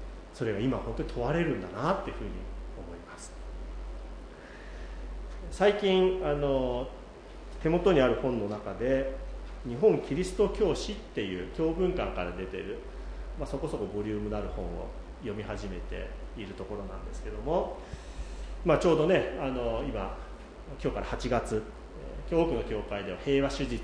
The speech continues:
をこう捧げている、えー、教会多いですけども、まあ、あ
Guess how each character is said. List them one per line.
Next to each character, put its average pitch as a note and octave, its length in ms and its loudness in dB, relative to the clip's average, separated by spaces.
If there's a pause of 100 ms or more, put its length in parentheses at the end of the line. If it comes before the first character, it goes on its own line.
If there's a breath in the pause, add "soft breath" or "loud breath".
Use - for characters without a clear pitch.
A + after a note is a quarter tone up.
を F2 100 -2 (540)
こ G2 80 -4
う - 20 -4
捧 G#2 320 -4
げ G2+ 80 -4
て F#2 160 -6
い F#2+ 120 -4
る、 F#2+ 200 -6 (160)
え G2+ 200 -10
ー、 - 40 -8
教 G2+ 100 -4
会 F#2+ 160 -4
多 A2+ 100 0
い G2 40 0
で F#2 100 -4
す - 100 -8
け - 60 -6
ど - 260 -6
も、 C#3 240 0 (560 loud breath)
ま A#2+ 420 2 (200)
あ、 - 20 -10
あ G2+ 460 -6